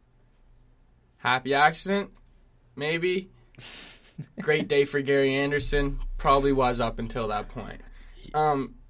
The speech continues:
Speaker 1: he also has two prior D U I convictions, and his license has been suspended since nineteen seventy-eight.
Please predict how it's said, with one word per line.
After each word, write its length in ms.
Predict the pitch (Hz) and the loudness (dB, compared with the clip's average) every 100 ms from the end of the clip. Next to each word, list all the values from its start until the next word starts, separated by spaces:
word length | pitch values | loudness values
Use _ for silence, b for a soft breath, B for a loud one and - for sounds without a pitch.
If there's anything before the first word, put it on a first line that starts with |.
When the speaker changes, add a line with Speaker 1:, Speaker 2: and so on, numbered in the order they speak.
| - | -16
Speaker 1:
he 220 | - 190 | -2 2
also 280 | 208 233 233 | 2 2 0
has 240 | 226 208 208 | 0 0 -2
two 260 | - 202 | -4 -4
prior 320 | 196 185 180 | 0 -2 0
D 140 | 175 170 | -4 -6
U 160 | 156 | -2
I 160 | 156 156 | 0 0
convictions, 560 | 160 143 127 123 120 123 | -4 -4 -4 -4 -6 -4
and 120 | 120 | -4
his 120 | 123 | -4
license 360 | 123 131 147 139 | -4 -4 -6 -6
has 160 | 135 123 | -6 -6
been 160 | 123 | -8
suspended 560 | 117 120 - 123 120 113 | -8 -10 -6 -6 -6 -8
since 240 | 117 113 | -12 -10
nineteen 340 | 117 110 113 110 | -10 -10 -12 -12
seventy-eight. 540 | 110 113 120 117 | -12 -10 -8 -8